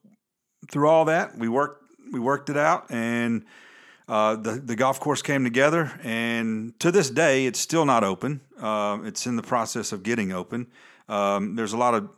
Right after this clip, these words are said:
reasons behind that, but, but in terms of whether you can play it or not, there's still a lot to be sorted out, and those are,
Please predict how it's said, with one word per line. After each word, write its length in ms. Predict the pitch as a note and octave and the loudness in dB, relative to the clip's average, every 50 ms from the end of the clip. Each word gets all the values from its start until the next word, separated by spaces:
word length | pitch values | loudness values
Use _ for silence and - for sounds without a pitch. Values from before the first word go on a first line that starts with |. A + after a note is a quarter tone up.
| _ _ _ - - - - E3 | _ _ _ -20 -20 -16 -8 -4
reasons 380 | A#2 B2 B2+ A2+ A#2+ A2+ G2 | -4 -2 -2 -2 -4 -6 -6
behind 420 | F#2 G#2+ G2 G2+ A2 G#2+ G#2 G2+ G2+ | -6 -4 -4 -2 -2 0 0 0 -2
that, 240 | G2+ G#2 A#2 B2+ B2 | -2 -2 -2 -2 -4
but, 160 | A#2+ A2+ A#2 - C#3+ C3 - _ _ _ - | -4 -4 -6 -10 -16 -18 -18 _ _ _ -10
but 180 | A3+ B2 A2 A#2 B2 - - - C#4+ | -6 -6 -6 -6 -6 -12 -16 -16 -12
in 260 | A#3+ B2 A2 G#2+ G2+ | -8 -4 -4 -4 -2
terms 340 | - C#3+ C#3+ C#3 C3+ A2+ A#2+ | 0 0 2 2 2 0 0
of 200 | A#2 G#2+ F#2+ - - - - - - - _ _ _ _ | -2 -2 -2 -6 -14 -20 -20 -20 -20 -20 _ _ _ _
whether 320 | - - A2+ B2+ B2+ B2+ | -8 -4 -2 0 0 0
you 160 | B2 A#2+ B2 - | 0 0 0 -2
can 120 | A#2+ G#2+ | -4 -4
play 200 | - C#3 C3+ C3 | -4 -2 -2 0
it 40 | B2 | 2
or 100 | A2+ G#2+ | 2 2
not, 360 | G#2+ G#2 G#2+ A2 G2 - _ _ - | 2 0 0 -2 -4 -6 _ _ -10
there's 220 | - A2 G2 F#2 | -8 -8 -6 -6
still 240 | - - C3 A#2+ A#2 | -6 -4 -4 -2 -2
a 20 | |
lot 260 | A2 A2 G#2+ G#2+ G#2+ | -2 -2 -2 -4 -4
to 60 | - G2+ | -6 -8
be 160 | F2+ G2+ G2 | -6 -6 -6
sorted 400 | - - - G#2+ G2+ G2+ G2 F#2+ | -6 -4 -4 -2 -2 -2 -2 -2
out, 280 | G2 G2 G2 F#2 - | -4 -4 -4 -4 -4
and 200 | B2+ A#2+ A#2 C3 | -6 -6 -4 -2
those 180 | C3+ C3+ A#2+ A#2+ | -2 -2 -2 -2
are, 100 | B2 A2+ | -4 -6